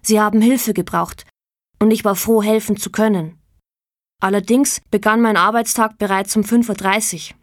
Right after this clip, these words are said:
Das fiel mir am Anfang wirklich sehr schwer. Auch an jedem zweiten Wochenende wurde ich gebraucht, da war nichts mit Ausschlafen. Aber das Lachen der Kinder hat mich entschädigt.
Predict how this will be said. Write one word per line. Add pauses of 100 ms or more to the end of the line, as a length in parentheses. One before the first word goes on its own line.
(560)
Das
fiel
mir
am
Anfang
wirklich
sehr
schwer. (1040)
Auch
an
jedem
zweiten
Wochenende
wurde
ich
gebraucht, (260)
da
war
nichts
mit
Ausschlafen. (1000)
Aber
das
Lachen
der
Kinder
hat
mich
entschädigt.